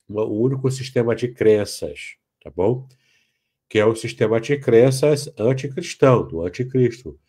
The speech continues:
movido por Satanás, tá? Então, nós temos aqui duas figuras escatológicas, a do falso profeta e a do anticristo,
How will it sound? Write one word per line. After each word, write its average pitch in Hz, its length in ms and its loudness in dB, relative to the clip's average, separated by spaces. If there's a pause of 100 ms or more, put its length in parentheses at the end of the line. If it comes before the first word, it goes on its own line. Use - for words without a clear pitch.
(400)
movido 110 480 0
por - 220 -10
Satanás, 76 720 -14 (240)
tá? 87 280 -4 (560)
Então, - 220 2
nós 131 160 4
temos 127 300 4
aqui 113 420 0
duas 175 260 0
figuras 98 760 0 (500)
escatológicas, 107 1400 2 (100)
a 87 120 -6
do 90 160 -10
falso 92 400 -2
profeta 101 580 -2
e 90 80 2
a 87 80 0
do 87 180 -6
anticristo, 113 640 -8